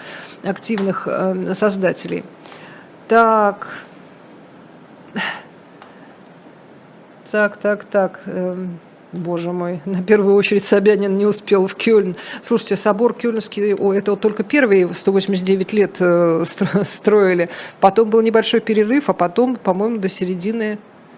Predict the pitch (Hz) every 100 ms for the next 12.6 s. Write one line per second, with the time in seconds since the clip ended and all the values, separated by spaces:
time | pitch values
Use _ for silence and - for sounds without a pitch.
0 | - - 190 190 208 208 208 208 220 208
1 | 180 202 208 202 208 226 247 - 185 202
2 | 208 185 196 202 190 - 202 175 160 180
3 | 180 190 190 190 180 170 180 180 160 -
4 | - - 175 180 202 247 220 165 156 160
5 | - - - - - - - 185 208 202
6 | - - - - 247 247 240 226 190 -
7 | 240 247 359 247 247 - 349 330 254 269
8 | 254 - 339 339 269 240 - - - 220
9 | 294 311 254 240 - 277 - 156 - -
10 | - - 233 269 277 262 254 - - -
11 | 233 - - 196 - 214 233 202 302 233
12 | 220 311 190 - - -